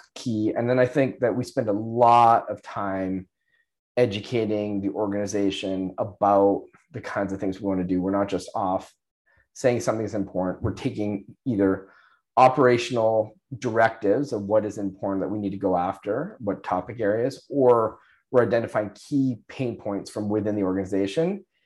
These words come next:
and making decisions on what we do based on that. And we're not doing those things in a vacuum. So, you know, it's,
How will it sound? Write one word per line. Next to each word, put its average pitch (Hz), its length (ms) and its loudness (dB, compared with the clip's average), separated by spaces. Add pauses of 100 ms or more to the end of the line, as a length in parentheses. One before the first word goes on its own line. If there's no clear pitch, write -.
(280)
and 107 480 2 (260)
making 110 400 -4
decisions 95 580 -2
on 92 280 -4
what 98 140 0
we 107 100 0
do 101 140 -2 (120)
based 95 280 2
on 85 140 -4
that. 123 320 -2
And 110 100 -4
we're 98 100 -2
not 90 200 -4
doing 78 160 -6
those 78 180 -6
things - 240 -10
in - 100 -10
a 107 60 -8
vacuum. - 560 -8 (580)
So, 104 580 6
you 113 100 2
know, 78 220 -2 (280)
it's, - 260 -4